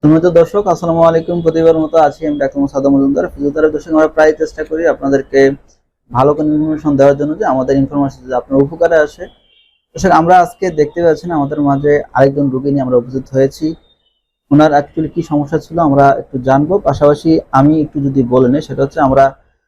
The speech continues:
আহ, আমাদের এখানে উনি চিকিৎসা already নিয়েছেন, এখন আমরা কি অবস্থা ওনার জানবো। আর আমরা মূলত এই সমস্যাটা তাকে পেয়েছি, সেটা হচ্ছে তার সার্ভে-, লাম্বার ডিস্ক প্রলাপস ছিল দর্শক,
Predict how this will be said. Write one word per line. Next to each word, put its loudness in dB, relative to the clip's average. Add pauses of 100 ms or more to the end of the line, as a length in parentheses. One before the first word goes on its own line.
(240)
আহ, -2
আমাদের 0
এখানে -2
উনি -8
চিকিৎসা -8
already 0
নিয়েছেন, 0
এখন -4
আমরা 2
কি 0
অবস্থা 0
ওনার 0
জানবো। -4
আর 0
আমরা 2
মূলত -6
এই -10
সমস্যাটা -10
তাকে -10 (100)
পেয়েছি, -2 (680)
সেটা 2
হচ্ছে 0
তার 4
সার্ভে-, 0
লাম্বার 2
ডিস্ক -8
প্রলাপস -6
ছিল -12
দর্শক, -6